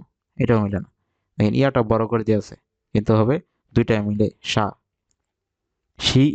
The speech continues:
ইয়া, এটা হচ্ছে শিয়াৎসু, ওয়াই শিয়াৎসু, এটা হবে না। তাহলে সঠিক উত্তর হবে এক নাম্বারটাই, ওয়াই সাতশো, ওয়াই সাতশো, ওয়াই সাতশো কাই মাস্তা। এরপর আছে দেখেন আসা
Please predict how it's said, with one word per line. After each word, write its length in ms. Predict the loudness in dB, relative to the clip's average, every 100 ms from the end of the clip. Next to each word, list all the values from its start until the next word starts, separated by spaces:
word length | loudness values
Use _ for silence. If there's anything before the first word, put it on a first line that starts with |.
| 0
ইয়া, 120 | 0 -2
এটা 120 | 0 -2
হচ্ছে 180 | 0 -4 0
শিয়াৎসু, 400 | -2 -2 -4 -6 -6 _ _ _ _
ওয়াই 180 | 0 0 0
শিয়াৎসু, 380 | -2 -2 -4 -8 -8
এটা 120 | -4 -2
হবে 140 | 0 -2
না। 40 | -4 -8 _ _ _ _ -2
তাহলে 240 | 0 2 -2 -6 -8
সঠিক 240 | -4 -2 -2
উত্তর 140 | -2 0
হবে 120 | 0
এক 60 | -2 -2
নাম্বারটাই, 380 | -2 -2 -4 -8 _ _ _ _ _ _ _ _ _ -2
ওয়াই 220 | 0 0 -2 -4
সাতশো, 400 | -4 -6 -10 -10 _ _
ওয়াই 220 | 0 0 -2 -8 -6
সাতশো, 460 | -6 -6 _ -4 -4 -4 _ _ _ _ _ _ _ _ _ _ _ _ _ _ _ _ _ _ _ _ -20 _ _ _ _ _ _ _ _ -4
ওয়াই 180 | -4 0
সাতশো 280 | -2 -2 -4 0
কাই 120 | -2 -2
মাস্তা। 300 | -6 -8 -16 -16 _ _ _ _ _
এরপর 280 | -2 0 0 0
আছে 120 | 0 -2
দেখেন 200 | 0 -2 -6 _ _ _ _ -6 -4
আসা 180 | -2